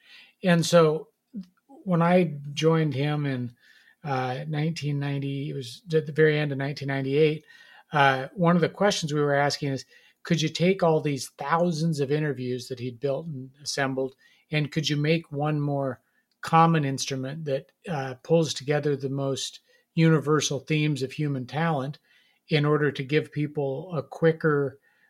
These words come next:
uh, read using web-based technology? The internet was emerging at the time, and we were sitting around saying, "Well, should this be a desktop app? Should it be a web-based app?" And we ended up with a web survey, and the first iterations of that, I think, started to come out in, uh,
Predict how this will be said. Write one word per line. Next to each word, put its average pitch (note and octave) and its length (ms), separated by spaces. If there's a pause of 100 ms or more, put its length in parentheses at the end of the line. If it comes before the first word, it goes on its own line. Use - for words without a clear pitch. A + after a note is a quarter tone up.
(260)
uh, C#3 320 (260)
read D3 440
using C3+ 380
web-based C3+ 460
technology? C3+ 560
The B2 60
internet C#3 320
was C3+ 120
emerging C3 400
at - 20
the C3 80
time, C3 340
and A#2+ 120 (420)
we D3+ 100
were C#3+ 140
sitting C#3+ 260
around C3+ 240
saying, C3 320
"Well, C3 160
should C3+ 160
this C3+ 140
be C#3 100
a A#2+ 60
desktop D#3 520
app? E3 300
Should C#3 140
it C#3 100
be C#3 80
a C3 80
web-based D3+ 500
app?" C#3+ 300
And B2 100 (360)
we D#3 100
ended C#3 160
up D3 160
with C#3 80
a C3+ 60
web D3 260
survey, C#3+ 640
and A#2 140 (440)
the C3+ 200
first D#3+ 320
iterations C#3 500
of A#2 60
that, C3+ 200
I C3 80
think, C#3+ 300
started C3+ 240
to C3+ 80
come C3 240
out C3 240
in, A#2+ 180 (540)
uh, B2+ 300